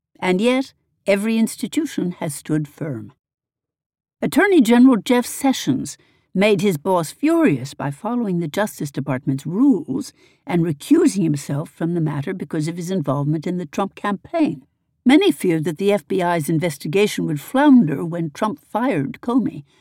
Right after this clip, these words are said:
but the opposite happened. Deputy Attorney General Rod Rosenstein,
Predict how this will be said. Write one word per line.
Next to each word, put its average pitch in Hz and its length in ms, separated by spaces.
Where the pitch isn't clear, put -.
but 220 140
the 302 120
opposite 311 400
happened. - 540
Deputy 285 440
Attorney 202 460
General 160 380
Rod 170 420
Rosenstein, 165 880